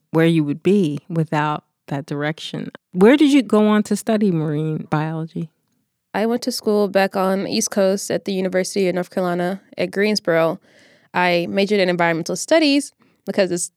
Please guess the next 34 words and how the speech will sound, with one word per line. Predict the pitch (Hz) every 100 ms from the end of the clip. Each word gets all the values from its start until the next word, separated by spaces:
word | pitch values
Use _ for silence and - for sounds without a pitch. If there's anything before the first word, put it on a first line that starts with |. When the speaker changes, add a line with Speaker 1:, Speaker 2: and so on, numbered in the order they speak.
| _ -
Speaker 2:
school | - 214
that | 190
I |
wanted | 190 196
to | 196
go | 185
to | 175 190
for | -
marine | 175 170
biology | 170 190 180 170 160 185 -
deferred | 185 196 202 180
me, | 175
and | 170
I | 175
was | - 196
like, | - - _ -
"Okay, | - 131 180
I'm | -
not | 185 -
gonna | 175 170
do |
any | 165
more | 165 165
writing | 180 208 175
assignments, | 175 170 170 175 -
so | 185 180 -
I'll | 175
just | 185
go | - - 156 220 - -
Speaker 1:
<laughs> | - -
Speaker 2:
with | - 208
whoever | 240 220 196
accepted | 135 190 208 - -
me." | 180 165 180